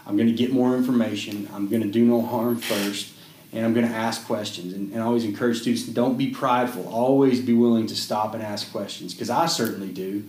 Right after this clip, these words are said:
On a daily basis, I ask questions about things I don't know. And I think that as long as students aren't scared to do that, they have nothing to fear in regards to, like, hurting someone. And that's, that's what we should be fearful of as, as P Ts and clinicians. We don't ever want to do that. That's our,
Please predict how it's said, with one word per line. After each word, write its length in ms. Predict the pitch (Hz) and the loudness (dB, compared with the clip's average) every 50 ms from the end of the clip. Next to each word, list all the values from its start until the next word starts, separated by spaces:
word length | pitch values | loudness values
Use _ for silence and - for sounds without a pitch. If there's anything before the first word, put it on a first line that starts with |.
| - - - - - - | -14 -20 -20 -20 -14 -6
On 140 | 120 113 110 | -4 -2 -2
a 60 | 101 | -2
daily 340 | 90 98 113 120 131 127 120 | -2 -2 -2 -2 0 0 0
basis, 440 | 113 120 113 107 104 - 87 - 87 | 0 0 0 -2 -2 -6 -6 -6 -6
I 220 | 101 110 107 107 | -4 -4 -4 -2
ask 240 | 107 107 104 - - | -2 -4 -6 -6 -6
questions 400 | 117 107 101 101 - - 101 98 | -6 -6 -6 -6 -8 -8 -8 -8
about 300 | 104 - 101 92 - - | -6 -6 -6 -8 -8 -8
things 180 | 117 107 104 101 | -6 -4 -4 -4
I 100 | 101 98 | -4 -4
don't 260 | 98 104 104 101 98 | -6 -6 -6 -6 -6
know. 300 | 101 101 95 95 90 87 - - - - - - - - - | -6 -8 -10 -10 -14 -16 -16 -20 -20 -20 -20 -20 -20 -14 -10
And 160 | 107 107 107 | -6 -6 -4
I 100 | 107 107 | -4 -4
think 300 | 107 107 123 123 120 117 | -4 0 0 0 0 0
that 100 | 113 104 | -4 -4
as 100 | 104 101 | -2 0
long 200 | 107 120 135 139 | 0 2 2 2
as 80 | 135 135 | 0 -2
students 280 | - - 147 123 107 | 0 0 0 2 2
aren't 160 | 107 123 120 | 0 -2 -2
scared 480 | - - - - - - 127 131 135 123 | -2 -4 -4 -4 -2 -2 0 0 2 2
to 60 | 123 110 | 0 0
do 220 | 107 117 123 135 | 2 4 4 4
that, 340 | 127 107 95 95 101 - - | 4 2 -2 -2 -6 -6 -6
they 60 | 110 | -6
have 180 | 110 107 104 110 | -6 -6 -2 0
nothing 380 | 113 117 127 123 - 139 131 | 0 2 2 2 2 2 2
to 60 | 113 | 2
fear 720 | - - - - - 139 131 123 117 104 98 101 101 - - - - - - - - - - | 0 -2 -6 -4 -2 0 4 4 2 2 0 -4 -8 -10 -14 -20 -20 -20 -20 -20 -20 -10 -2
in 100 | 117 120 | 0 0
regards 360 | 117 - 127 120 120 120 117 | 2 2 2 2 2 2 0
to, 100 | - 120 | -2 -4
like, 260 | 113 110 101 95 95 - - - - - - | -4 -4 -4 -6 -8 -10 -14 -20 -20 -20 -18
hurting 360 | - - - 135 127 117 110 | -12 -6 -2 0 0 0 0
someone. 380 | 101 - - 98 92 90 90 95 | 0 -2 -6 -6 -6 -6 -6 -6
And 100 | 98 107 | -2 0
that's, 220 | 139 151 151 - | 0 0 0 -2
that's 260 | - - 143 160 165 - | -2 0 0 0 2 0
what 160 | 147 123 120 | 0 0 2
we 120 | 117 110 | 2 2
should 180 | - - 104 101 | 2 0 -2 -2
be 200 | 104 98 98 - | -2 -4 -4 -6
fearful 680 | - - - - - - 135 147 151 - 104 98 95 | -10 -14 -16 -14 -2 0 2 4 4 2 0 -6 -6
of 220 | 95 92 92 92 98 | -6 -8 -10 -10 -10
as, 160 | 104 101 - | -8 -8 -8
as 120 | 113 117 | -8 -10
P 240 | - - - 139 123 - | -10 -6 -2 0 0 0
Ts 240 | - 127 123 127 120 | 0 0 0 0 0
and 100 | 117 101 | 0 -2
clinicians. 460 | - 107 110 113 135 123 - - 110 | -2 -2 -2 0 0 0 0 -2 -4
We 80 | 101 104 | 0 0
don't 220 | 120 117 110 - - | 0 0 0 -4 -2
ever 220 | 131 135 120 120 | -2 0 2 2
want 240 | 120 117 117 113 - | 2 2 2 0 -2
to 80 | - 104 | -8 -4
do 240 | 107 113 117 113 | 0 0 2 2
that. 220 | 101 92 - 113 - | 0 -2 -6 -6 -8
That's 180 | 113 113 - | -8 -4 -2
our, 260 | 123 110 104 - - | -2 -2 -2 -4 -8